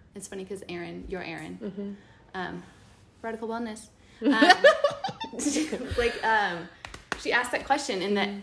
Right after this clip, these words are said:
Speaker 1: Enneagram interview of, like, "What is your definition of success?" And I don't really know. I have, I am a two with a one wing, and I
Speaker 2: Okay.
Speaker 1: don't really know that I, like, I even know what suc-, like, will I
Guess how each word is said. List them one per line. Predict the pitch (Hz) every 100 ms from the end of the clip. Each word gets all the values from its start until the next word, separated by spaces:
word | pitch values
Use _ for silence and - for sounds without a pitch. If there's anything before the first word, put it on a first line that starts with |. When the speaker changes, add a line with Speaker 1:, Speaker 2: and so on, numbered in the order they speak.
| -
Speaker 1:
Enneagram | 220 208 185 180
interview | 180 180 170
of, |
like, | 175 170
"What | 180
is | 180
your | 180
definition | 180 180 180 - 175
of | 170
success?" | - - - 160 196 -
And |
I | 139
don't | 180 180
really | 165 160
know. | 165 160 -
I |
have, | 196 190 180 170 - -
I |
am | 185 180
a |
two | - 175
with | 175
a | 165
one | 165 165
wing, | 156 202 269
and | 180
I | 180
Speaker 2:
Okay. |
Speaker 1:
don't | 185
really | 180 180 175
know | 175 170 170
that | 165 160
I, | 165 160
like, | 147 - _ -
I | 165
even | 165 160
know | 156 156
what | 160 -
suc-, | - - -
like, | 165 156
will | 170
I | 175